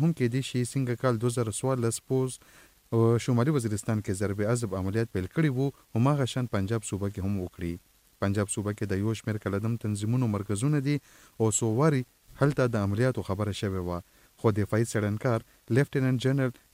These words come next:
ریټایرډ امجد شعیب په نظر دې عملیاتو کې ټولو لوی رکاوټ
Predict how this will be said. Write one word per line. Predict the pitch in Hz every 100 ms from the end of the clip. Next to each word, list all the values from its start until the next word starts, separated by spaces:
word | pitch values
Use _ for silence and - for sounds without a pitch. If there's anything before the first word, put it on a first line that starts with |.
| 107 120
ریټایرډ | 147 143 123
امجد | 110 107 -
شعیب | - 131 -
په | 110
نظر | 104 107 117 110
دې | 147 117
عملیاتو | 117 135 120 -
کې | 120 117
ټولو | 156 131 113
لوی | 123 - - 101
رکاوټ | 101 104 104